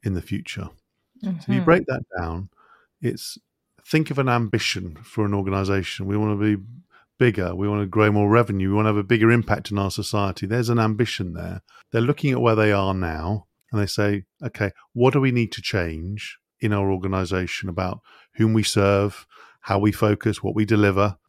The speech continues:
Speaker 1: how we differentiate ourselves if we're in a competitive space, and how we n-, evolve the organization to get us closer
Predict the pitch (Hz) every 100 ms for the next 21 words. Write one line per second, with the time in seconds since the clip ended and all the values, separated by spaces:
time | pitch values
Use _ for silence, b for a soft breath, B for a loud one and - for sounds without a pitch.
0 | - 104 110 113 127 - 143 151 208 120
1 | 92 101 92 87 85 104 98 - 92 123
2 | - 95 - - 92 98 - - - _
3 | - 113 117 120 117 101 - 120 113 117
4 | - 123 113 113 101 127 139 101 101 92
5 | 95 92 92 98 - 110 101 B B -
6 | 127 120 139 131 - - 135 117 - -